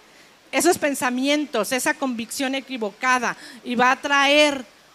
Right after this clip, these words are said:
una respuesta de Dios, en donde Dios le va a estar animando, en donde Dios va a estar cambiando todas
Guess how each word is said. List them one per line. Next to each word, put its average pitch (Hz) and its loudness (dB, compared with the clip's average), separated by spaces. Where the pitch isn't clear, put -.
una 269 0
respuesta 254 -4
de 220 -4
Dios, 220 -4
en 240 -8
donde 220 -2
Dios 277 -2
le 226 -2
va 226 2
a - 2
estar 240 -4
animando, 226 0
en 233 -6
donde 226 -2
Dios 233 -2
va 240 -2
a 233 0
estar 226 -8
cambiando 240 0
todas 240 0